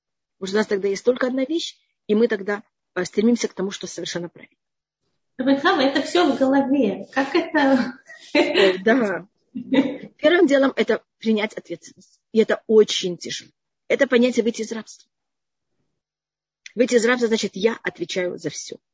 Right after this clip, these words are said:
Speaker 1: Я ответственна. И это, да, вещь, которая, э, от-, базис иудаизма. Мы отвечаем за вс-, все, что с нами происходит. Это пишет Мамонит. Мамонит пишет о том, что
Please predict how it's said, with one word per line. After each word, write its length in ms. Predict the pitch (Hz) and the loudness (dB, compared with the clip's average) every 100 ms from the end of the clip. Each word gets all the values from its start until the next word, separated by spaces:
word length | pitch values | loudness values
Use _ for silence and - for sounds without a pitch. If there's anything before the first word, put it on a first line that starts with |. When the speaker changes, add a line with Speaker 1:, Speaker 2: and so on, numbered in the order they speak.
| _ | _
Speaker 1:
Я 180 | 185 - | 0 0
ответственна. 540 | - - - _ _ _ _ _ _ _ _ _ _ | -2 -10 -14 _ _ _ _ _ _ _ _ _ _
И 80 | - | 0
это, 180 | 233 220 | 2 2
да, 140 | 190 | 2
вещь, 280 | 165 226 269 | 2 0 -4
которая, 360 | 208 214 214 - _ - | -2 0 0 -4 _ -4
э, 120 | 180 | -4
от-, 240 | - 170 175 | -2 -4 -6
базис 540 | 175 202 233 240 - | -6 -2 0 0 -2
иудаизма. 540 | 196 180 - 160 160 _ _ _ _ _ _ _ _ _ - | -10 -8 -10 -14 -18 _ _ _ _ _ _ _ _ _ -4
Мы 220 | 214 277 | 2 2
отвечаем 520 | - - 190 226 226 | 0 -4 -2 2 2
за 80 | 170 | 0
вс-, 220 | - - - | -4 -12 -8
все, 200 | - 233 | -2 -2
что 160 | 180 | -4
с 80 | - | -8
нами 140 | 175 | -8
происходит. 480 | 165 - - - _ _ _ _ _ _ | -8 -12 -18 -20 _ _ _ _ _ _
Это 200 | 226 233 | -2 -2
пишет 240 | 240 214 | -2 -2
Мамонит. 380 | 208 185 185 151 _ _ _ | -2 -2 -2 -6 _ _ _
Мамонит 280 | 190 214 233 | 0 2 2
пишет 240 | 240 226 214 | 2 -2 -2
о 40 | |
том, 180 | 214 220 | -2 -4
что 340 | - - 143 | -4 -4 -4